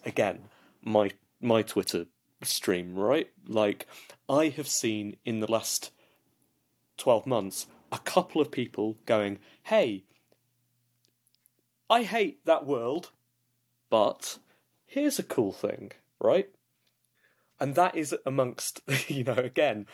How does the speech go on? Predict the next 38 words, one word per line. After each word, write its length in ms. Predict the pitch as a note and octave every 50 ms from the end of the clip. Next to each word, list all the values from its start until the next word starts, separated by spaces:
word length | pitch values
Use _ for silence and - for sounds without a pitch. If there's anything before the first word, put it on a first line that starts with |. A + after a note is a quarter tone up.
| - - - - _ _ _
ten 260 | - - C#3+ C#3+ C3+
thousand 380 | C3+ C#3 B2+ A#2 - C3 A#2+
tweets 260 | - B2 A#2+ A#2+ - -
going 300 | - A#2+ A2+ A2 G#2+ -
just, 340 | - C3 A#2 - - - -
"I 100 | - A2
hate 220 | G2+ A#2 A2+ A2 G#2+
that 160 | G#2 - -
world," 380 | G#2 G#2+ F#2+ F2+ F2+ F2 - _ _ _ _ _ _ _ _ _
right? 400 | - A#2 A#2+ C3+ C3+ - F3 C3 - - -
<laughs> 140 | - - _
So 160 | - - C#3
it's 140 | C3 - -
a 60 | C#3+
ti-, 340 | - - - G#3+ G3 - - -
a, 80 | D#3+ - - - _ - _
but, 280 | - - - - -
but 140 | - E3+ D3
there 140 | D#3 D#3 D#3+
are 80 | D#3+ D3+
these 220 | D#3 D#3+ D3 -
tiny, 400 | - - - F3+ F3+ F3+ F3+ F3
tiny 320 | E3+ - E3+ D3+ C#3+ C#3 B2+
dots, 440 | C3 A#2+ G2+ - - - - - - -
and 120 | B2+ A#2
I 60 | A#2+
think 280 | A2+ - - B2+ C3 -
there 100 | - B2+
will 120 | A#2+ A#2
be 140 | A2+ A#2+ A#2+
a 40 | G#2+
few 340 | - - - C3+ C3 C3 B2+
more 220 | B2 B2 B2 A#2
of 100 | A2+ -
those, 220 | - G#2+ G2+ G2 -
because 280 | - - - A2 - - - - - - -
as 300 | C#3+ D#3 E3 - - - _ _ _ _ _ _ _ _ _ _ _ _ _ - _ _ _ _ _ _ _ _ _ _ _
the 320 | - C3 C3+ C3 A#2+ B2